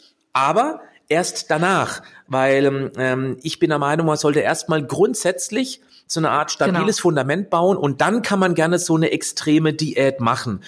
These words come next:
Speaker 1: Denn Fakt ist, wer keine Fallback-Position hat, wenn ich weiß, wie er di-, danach sich wieder ernähren soll, landet in den alten, bisher dickmachenden, krankmachenden Essmustern und dann ist keinem geholfen.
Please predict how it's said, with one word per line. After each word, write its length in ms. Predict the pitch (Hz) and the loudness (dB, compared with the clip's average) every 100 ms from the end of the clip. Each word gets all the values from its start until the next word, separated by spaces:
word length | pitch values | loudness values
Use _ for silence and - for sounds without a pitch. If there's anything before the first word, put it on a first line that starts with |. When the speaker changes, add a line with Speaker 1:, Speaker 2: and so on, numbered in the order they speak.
| - - | -16 -2
Speaker 1:
Denn 180 | 135 135 | 0 0
Fakt 380 | - 190 233 - | 0 -2 -4 -4
ist, 460 | 196 196 - - - | -2 -2 -6 -18 -4
wer 160 | 156 | -2
keine 400 | 151 - 156 151 | 0 -2 0 0
Fallback-Position 1500 | 143 - 156 147 143 127 - 214 - - 190 190 156 - 131 | -2 0 4 6 6 2 -2 -4 -6 -4 -2 -2 -2 -4 -8
hat, 160 | 104 131 | -8 -2
wenn 100 | 156 | -2
ich 180 | 156 135 | -2 -2
weiß, 360 | 135 208 - | 0 0 0
wie 100 | 170 | 0
er 40 | 165 | 2
di-, 160 | 160 160 | 0 0
danach 480 | 147 151 165 254 | 0 0 0 0
sich 260 | - 214 - | -4 -8 -6
wieder 200 | 190 180 | -2 0
ernähren 380 | 151 165 214 185 | 0 0 0 0
soll, 280 | 156 175 185 - - | 2 2 0 -6 -2
landet 500 | 135 127 131 185 - | 2 2 2 0 0
in 120 | 156 | 2
den 200 | 147 - | 0 0
alten, 420 | 113 120 - 226 214 | 2 2 2 -2 0
bisher 280 | 175 131 | 0 0
dickmachenden, 600 | 123 135 - 156 170 180 - | -2 -2 0 0 2 0 0
krankmachenden 560 | 117 139 139 123 117 | -2 -2 0 0 0
Essmustern 600 | 123 123 156 160 - 180 175 _ - | -2 -2 0 0 2 0 -2 _ -2
und 100 | 131 | 0
dann 120 | 131 | 2
ist 120 | - | -2
keinem 200 | 113 104 | -4 -4
geholfen. 380 | 90 - - | -6 -6 -10